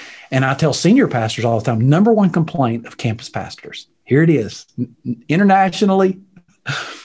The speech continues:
he doesn't know what's going on over here, and he doesn't really care about us. So I've always told my teams, "Listen,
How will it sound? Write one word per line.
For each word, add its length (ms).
he 120
doesn't 280
know 120
what's 220
going 260
on 180
over 220
here, 300
and 100
he 60
doesn't 280
really 180
care 180
about 280
us. 220
So 200
I've 140
always 260
told 260
my 140
teams, 400
"Listen, 400